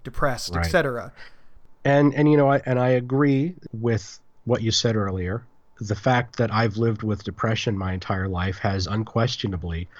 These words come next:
Speaker 2: allowed me to produce some very interesting things. In college, I wrote a lot of poetry, and some of it, you know, looking at it in, in retrospect, was clearly the result of, of being in a depressed state. And they were, they were good.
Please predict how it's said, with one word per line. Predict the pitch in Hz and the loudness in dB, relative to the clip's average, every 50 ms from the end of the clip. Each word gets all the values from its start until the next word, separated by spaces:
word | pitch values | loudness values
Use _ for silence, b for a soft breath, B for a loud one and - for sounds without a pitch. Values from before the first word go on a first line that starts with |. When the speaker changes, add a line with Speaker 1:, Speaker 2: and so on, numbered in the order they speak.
| B B B B B B B | B B B B B B B
Speaker 2:
allowed | 127 131 127 120 113 107 | 2 4 4 4 4 4
me | 110 113 | 2 0
to | 104 110 | -2 -4
produce | - - - 107 107 104 101 - - - - | -4 -2 -2 0 0 -2 -2 -4 -6 -8 -8
some | - - 127 123 | -6 -4 -4 -2
very | 110 123 123 120 120 110 | 0 2 2 2 2 0
interesting | 113 110 110 - - - - - 95 92 | -2 -4 -4 -4 -6 -8 -6 -6 -8 -8
things. | 90 - - 82 82 90 104 110 - - - b b b b b b b b b | -8 -8 -8 -8 -8 -8 -8 -10 -12 -14 -18 b b b b b b b b b
In | - 107 101 95 | -4 -4 -4 -2
college, | - - 117 110 113 113 113 101 | 0 0 2 2 2 2 0 -2
I | 101 | -4
wrote | 98 101 98 95 | -4 -4 -4 -4
a | 95 | -4
lot | 92 90 85 | -4 -6 -6
of | 85 85 | -8 -8
poetry, | - - 113 113 113 107 - - 110 107 107 107 104 92 | -4 -2 -2 -2 -2 -2 -4 -4 -4 -2 -2 -2 -4 -4
and | 98 87 87 90 | -6 -6 -6 -6
some | - - - 107 107 107 | -6 -4 -2 0 0 0
of | 98 101 | 0 0
it, | 107 107 107 - - _ _ _ _ _ | 0 -2 -2 -6 -14 _ _ _ _ _
you | - 87 | -8 -6
know, | 92 98 | -4 -4
looking | 90 95 95 - 107 98 101 | -4 -4 -4 -4 -4 -2 -2
at | 98 98 92 | -2 -2 -2
it | 92 - - | -4 -4 -6
in, | 92 92 - | -6 -6 -4
in | 110 95 95 | -4 -2 -2
retrospect, | 95 98 - - 107 104 - - - 90 95 - - B B B B B B B - | -2 -2 0 0 -2 -2 -2 0 0 -2 -2 -2 -4 B B B B B B B 2
was | 143 143 135 | 2 2 2
clearly | - - - - 120 123 151 160 139 104 87 71 - - _ _ _ | -2 -8 -6 -2 2 4 4 4 4 2 0 -4 -10 -16 _ _ _
the | - 107 | -4 -4
result | 92 98 95 92 98 98 92 90 - - | -2 0 -2 -2 0 -2 -2 -4 -6 -6
of, | 95 85 85 82 87 - - _ | -6 -6 -6 -6 -8 -10 -16 _
of | - 98 95 87 90 - | -6 -6 -6 -4 -4 -4
being | 104 95 95 | -4 -2 -2
in | 92 92 | -2 -2
a | 90 | -4
depressed | 80 90 - - - 101 82 - - - | -4 -6 -8 -4 -4 -4 -4 -6 -8 -10
state. | - - - 147 127 - - - - - _ _ _ _ _ _ _ _ _ _ _ _ _ _ _ _ | -12 -8 -6 -4 -4 -4 -6 -10 -18 -20 _ _ _ _ _ _ _ _ _ _ _ _ _ _ _ _
And | - 139 139 139 | 2 4 6 6
they | 139 143 | 6 6
were, | 143 131 143 147 151 160 165 - _ _ _ _ _ _ _ _ | 6 6 6 4 4 4 2 -2 _ _ _ _ _ _ _ _
they | - 120 | 0 2
were | 131 151 165 | 2 2 4
good. | 135 175 214 262 254 - - | 4 2 2 2 0 -4 -8